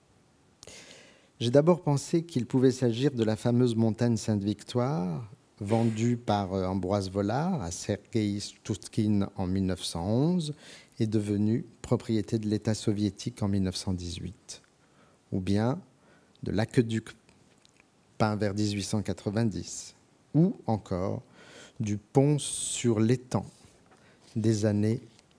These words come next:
dix-huit cent quatre-vingt-quinze, dix-huit cent quatre-vingt-dix-huit.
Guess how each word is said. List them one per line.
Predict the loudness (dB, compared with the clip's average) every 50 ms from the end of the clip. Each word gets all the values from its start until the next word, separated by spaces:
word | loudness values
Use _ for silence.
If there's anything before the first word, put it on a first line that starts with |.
| _ -2
dix-huit | 0 0 0 0
cent | 0 0 0 0
quatre-vingt-quinze, | -2 -2 -2 -2 -2 -2 -2 -2 -4 -4 -4 -4 -2 -2 -4 -4 -6 -8 -12 -16 -18 -14
dix-huit | -6 -4 -2 -2 -2 -2 -4 -6
cent | -4 -6 -6
quatre-vingt-dix-huit. | -6 -6 -8 -8 -8 -6 -6 -4 -4 -4 -6 -6 -6 -8 -12 -12 -14 _ -20 -20 -20